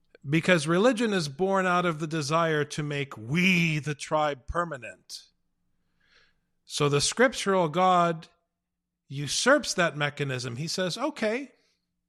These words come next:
I will take your patriarch and I will make him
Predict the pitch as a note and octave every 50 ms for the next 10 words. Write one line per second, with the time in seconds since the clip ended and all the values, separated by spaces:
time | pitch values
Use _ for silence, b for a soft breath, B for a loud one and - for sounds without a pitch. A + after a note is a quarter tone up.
0 | _ _ _ _ _ _ _ _ _ _ - D3+ F#3 A3+ B3+ A#3+ - - G3+ G3
1 | - - F3+ F3 - - F#3 F#3+ G#3 G3 - E3 D3 A#2 G#2 G#2 A2+ A#2 - -
2 | - - _ _ _ _ _ _ _ _ _ _ _ _ _ _ _ _ _ _
3 | _ _ _ _ - D#3+ F3 F3+ F#3 G3 G3 G3+ G3+ G3 G3 G3+ A#3 C#4+ D4 -
4 | - - - D3 A2+ G2+ F#2+ F#2 G2+ -